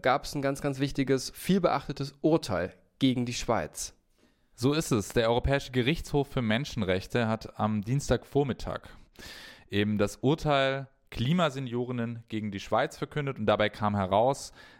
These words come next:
Speaker 2: dass eben der mangelnde Klimaschutz der Schweiz eine Gruppe, und zwar die Gruppe der Seniorinnen, in ihren Menschenrechten verurteilt, ähm, dass der, die Schweiz als Staat, ähm, diese Gruppe nicht genug schützt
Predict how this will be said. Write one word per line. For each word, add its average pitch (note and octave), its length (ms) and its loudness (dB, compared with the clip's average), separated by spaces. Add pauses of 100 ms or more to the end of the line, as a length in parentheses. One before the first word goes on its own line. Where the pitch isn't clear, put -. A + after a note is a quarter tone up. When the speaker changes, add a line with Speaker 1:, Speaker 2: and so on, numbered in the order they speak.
Speaker 2:
dass G2+ 180 2
eben G#2+ 280 0
der F#2 160 2
mangelnde C#3+ 460 -2
Klimaschutz B2+ 540 -4
der G2 140 0
Schweiz G#2 580 0 (480)
eine C3 240 2
Gruppe, C#3+ 340 0
und A2 100 -2
zwar G#2 140 0
die G2+ 80 -2
Gruppe A2 220 -4
der G2+ 100 2
Seniorinnen, B2+ 760 0 (220)
in D#3 160 2
ihren C#3 260 2
Menschenrechten G#2 840 -2
verurteilt, C#3+ 720 -2 (400)
ähm, A2 260 0
dass A2 160 -2 (200)
der, G#2 140 4
die G#2 160 -6
Schweiz A2 380 2
als A2 180 -6
Staat, A2+ 580 0
ähm, G#2+ 300 0
diese B2+ 220 -2
Gruppe C3+ 240 2
nicht B2+ 180 -4
genug A#2+ 240 -2
schützt - 460 -4